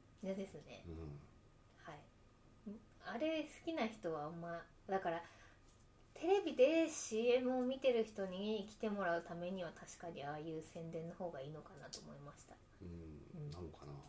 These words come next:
Speaker 1: 説明臭い方が。
Speaker 2: はい。
Speaker 1: はい。まあ、見ますけどね、私も。
Speaker 2: そして、これからやるの、これからやるのですごい見たいのあったんだよな。
Speaker 1: あ、私、ゼロゼロセ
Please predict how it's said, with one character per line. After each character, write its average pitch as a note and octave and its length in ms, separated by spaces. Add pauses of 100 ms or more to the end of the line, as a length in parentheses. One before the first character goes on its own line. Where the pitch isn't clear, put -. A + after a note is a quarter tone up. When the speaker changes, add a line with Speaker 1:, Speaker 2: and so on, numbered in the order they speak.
(100)
Speaker 1:
説 E3 220
明 D#3+ 120 (720)
臭 - 220
い D3+ 100 (100)
方 - 60
が。 - 180 (920)
Speaker 2:
は - 80
い。 - 80 (260)
Speaker 1:
は - 680
い。 E3 40
ま D#3+ 160
あ、 - 80
見 E3+ 120
ま G#3 160
す A3 100
け B3+ 120
ど - 80
ね、 - 240 (160)
私 - 220
も。 - 60 (1000)
Speaker 2:
そ - 120
し - 120
て、 F#2 280 (1700)
こ - 140
れ G#2+ 60
か A2 180
ら A2 100
や G#2 120
る G2+ 120
の、 E2 80
こ - 200
れ A#2 60
か C#3+ 160
ら C#3+ 100
や C#3 100
る C#3 100
の A#2 160
で F2 60
す - 140
ご A#2+ 80
い A2+ 40
見 F#2 100
た G#2+ 120
い G#2+ 60
の F#2+ 100
あ F#2+ 40
っ - 100
た - 120
ん A2 80
だ G2+ 60
よ G2 40 (300)
な。 - 60
Speaker 1:
あ、 - 40
私、 A#3 300
ゼ A3 160
ロ D#4 160
ゼ F#4+ 100
ロ G#4+ 100
セ A4+ 100